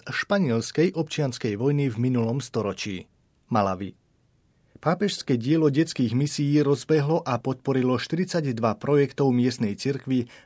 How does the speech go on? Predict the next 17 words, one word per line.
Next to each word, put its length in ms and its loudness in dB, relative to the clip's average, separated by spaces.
v 160 -4
juhoafrickej 640 0
krajine 480 0
Malawi. 480 -6
Projekty 480 4
sa 160 -4
týkajú 400 2
podpory 480 0
a 80 -2
výchovy 480 -2
sirôt, 480 0
ktoré 400 -2
stratili 480 -2
rodičov 560 0
kvôli 320 0
chorobe 480 0
aids. 960 -4